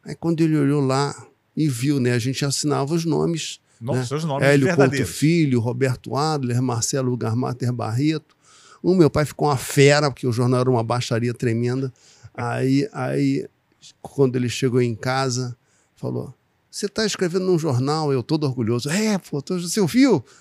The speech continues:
Speaker 1: "Eu vi, eu vi o jornal. Você faz o seguinte, amanhã tu vai lá e tira o nome da nossa família daquela lama."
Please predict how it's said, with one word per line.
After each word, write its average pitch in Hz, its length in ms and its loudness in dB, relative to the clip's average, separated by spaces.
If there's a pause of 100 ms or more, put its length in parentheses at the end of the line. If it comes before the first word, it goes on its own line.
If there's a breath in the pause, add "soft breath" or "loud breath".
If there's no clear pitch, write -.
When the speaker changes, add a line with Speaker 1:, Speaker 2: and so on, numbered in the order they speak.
(580 soft breath)
Speaker 1:
"Eu 135 160 6
vi, 110 400 4 (680)
eu 139 200 10
vi 127 160 8
o 120 40 6
jornal. 107 460 0 (500 soft breath)
Você 135 160 2
faz 131 220 2
o 107 40 -4
seguinte, 107 360 -4
amanhã 123 320 2
tu 123 140 -4
vai 120 200 0
lá 123 320 -2 (400 soft breath)
e 120 140 4
tira 160 320 8
o 139 40 6
nome 143 220 8
da 123 120 4
nossa 131 240 0
família 127 340 2
daquela 120 320 0
lama." 113 540 4